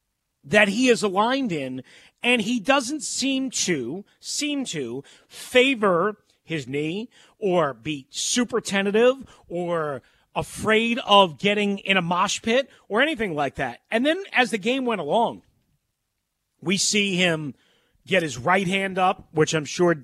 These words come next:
disappointed Commanders fans because you should always get your left hand up, um, and knock down a pass. Um, and knock down a pass. We saw him with some pass rush pressure. We saw the athleticism.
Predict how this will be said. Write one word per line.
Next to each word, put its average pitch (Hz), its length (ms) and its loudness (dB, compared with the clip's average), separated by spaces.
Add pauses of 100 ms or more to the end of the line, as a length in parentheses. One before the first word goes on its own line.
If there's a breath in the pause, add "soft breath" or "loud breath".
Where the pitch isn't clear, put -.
(140)
disappointed 147 640 -4 (360 soft breath)
Commanders 160 440 -2
fans 131 280 -8
because 131 400 -8 (120)
you 127 140 -10
should 117 160 -10
always 123 240 -2
get 143 180 -8
your 113 120 -12
left 151 260 -6
hand 113 240 -12
up, 107 180 -10 (640 soft breath)
um, 156 300 2 (120)
and 190 160 2
knock 208 280 4
down 190 200 2
a 170 40 -2
pass. 131 580 -4 (560 soft breath)
Um, 180 460 2 (360)
and 214 160 2
knock 226 220 4
down 196 240 0
a 165 40 -4
pass. 131 420 -6
We 202 180 2
saw 233 380 0
him 214 360 -2 (300 soft breath)
with 214 180 -2
some 208 160 -6
pass 202 360 -2
rush 240 260 0
pressure. 226 540 -2 (240 loud breath)
We 202 120 0
saw 208 340 2
the 180 180 -4
athleticism. 226 920 0